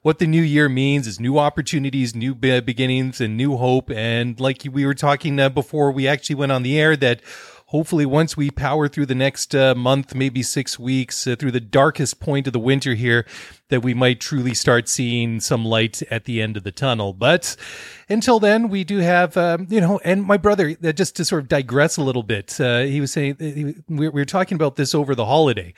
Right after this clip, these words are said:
And it w-, was funny, we thought, well, uh, the discussion was that when it comes to something like,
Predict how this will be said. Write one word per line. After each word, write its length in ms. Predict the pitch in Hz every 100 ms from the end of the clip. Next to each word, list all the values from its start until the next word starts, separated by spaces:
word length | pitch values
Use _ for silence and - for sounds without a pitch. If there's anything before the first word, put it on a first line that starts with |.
| - - - - -
And 440 | 135 139 139 131
it 100 | 143
w-, 220 | 135 160
was 220 | 156 156 -
funny, 240 | 185 175
we 120 | 147
thought, 260 | 135 143 135
well, 360 | 135 127 123 - 165
uh, 140 | 143
the 140 | 135 135
discussion 540 | 135 - 165 - 147
was 300 | 127 127 123
that 240 | 127 120
when 220 | 135 127 127
it 80 |
comes 320 | - 160 180 -
to 80 |
something 560 | 165 - 147 143 156 147
like, 480 | 120 120 123 -